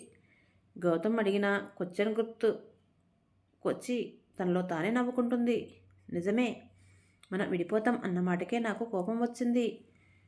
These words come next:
ఎందుకో తెలియదు, మనం విడిపోవడం అనే మాటే నచ్చడం లేదు నాకు" అనుకుంటూ బయటికి ఆనేస్తుంది కళ్యాణి.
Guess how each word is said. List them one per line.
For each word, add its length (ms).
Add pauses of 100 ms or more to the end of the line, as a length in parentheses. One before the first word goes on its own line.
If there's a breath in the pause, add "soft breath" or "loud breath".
(260 soft breath)
ఎందుకో 300
తెలియదు, 440 (680)
మనం 220
విడిపోవడం 440
అనే 160
మాటే 340
నచ్చడం 380
లేదు 180
నాకు" 280 (160)
అనుకుంటూ 420 (360)
బయటికి 440
ఆనేస్తుంది 540
కళ్యాణి. 460